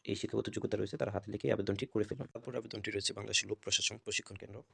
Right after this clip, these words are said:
তো এখানে প্রায় বাইশ ক্যাটাগরির লোক নেওয়া হবে। তো এটা আবেদন করার জন্য বিপিটিসিএ ডট টেলিটক ডট কম ডট বিডিতে আবেদন করতে হবে এবং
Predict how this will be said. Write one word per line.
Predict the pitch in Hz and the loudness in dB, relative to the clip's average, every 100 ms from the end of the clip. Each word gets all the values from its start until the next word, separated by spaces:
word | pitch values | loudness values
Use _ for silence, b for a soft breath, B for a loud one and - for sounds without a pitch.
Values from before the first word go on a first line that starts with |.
| b b b - | b b b -4
তো | |
এখানে | 104 - 113 123 - | -4 -2 -4 -4 -2
প্রায় | 107 104 101 - _ b b - | -2 -2 -6 -14 _ b b -2
বাইশ | - 107 - | 4 6 4
ক্যাটাগরির | 113 - 113 110 131 - _ _ _ _ 147 113 | 0 0 2 2 0 -2 _ _ _ _ -2 0
লোক | - | 2
নেওয়া | 98 95 | 0 2
হবে। | 135 - B B _ | 0 -4 B B _
তো | 113 - | 2 4
এটা | 113 120 117 | 2 4 4
আবেদন | 113 113 | 4 4
করার | 113 107 | 4 4
জন্য | 107 110 | 2 2
বিপিটিসিএ | 110 107 107 107 - - | 0 0 -2 -2 -2 -2
ডট | - - - | -2 -4 -6
টেলিটক | 101 113 127 | -6 -6 -2
ডট | - | -2
কম | - 110 | 0 0
ডট | - 104 | 0 -2
বিডিতে | - - | -4 -2
আবেদন | - 113 | -2 -2
করতে | - - 101 | -2 -2 0
হবে | 123 | 0
এবং | 107 | 0